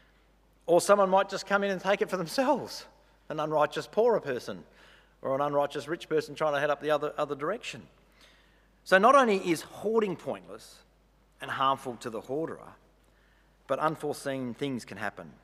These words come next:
that rob you of your wealth as well. Just look at our world today. Real estate markets rise and then crash. And even when they rise, you've got to then, if you try and make money on them, you've got to buy back in at that same level.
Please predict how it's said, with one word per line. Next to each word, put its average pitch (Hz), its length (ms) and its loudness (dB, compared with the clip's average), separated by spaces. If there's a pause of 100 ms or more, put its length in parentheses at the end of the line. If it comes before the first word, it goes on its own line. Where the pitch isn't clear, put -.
(240)
that 120 220 -6
rob 117 220 0
you 104 100 -6
of 92 100 -10
your 101 100 -10
wealth 92 300 -8
as 82 180 -18
well. 78 200 -12 (1500)
Just - 180 -14
look 127 140 -8
at - 120 -6 (920)
our 117 140 0
world 95 240 -6
today. 120 360 -6 (640)
Real 120 140 -6
estate 117 300 -2
markets 117 560 -6 (400)
rise 139 460 4
and 110 80 -8
then 98 260 -12
crash. 147 520 -4 (300)
And 123 100 -12
even 131 120 -6
when 143 80 0
they 139 120 4
rise, 139 360 4
you've 120 120 -4
got 131 80 4
to 127 60 2
then, 123 240 -2
if 113 120 -14
you 113 60 -14
try 131 180 -4
and 123 80 -4
make 117 160 -2
money 143 220 2
on 120 100 2
them, 135 120 -2
you've 123 100 -4
got 127 80 4
to 120 80 2
buy 127 180 6
back 123 220 2
in 135 120 -2
at 117 120 -6
that 120 180 -2
same 117 300 -4
level. 131 420 -6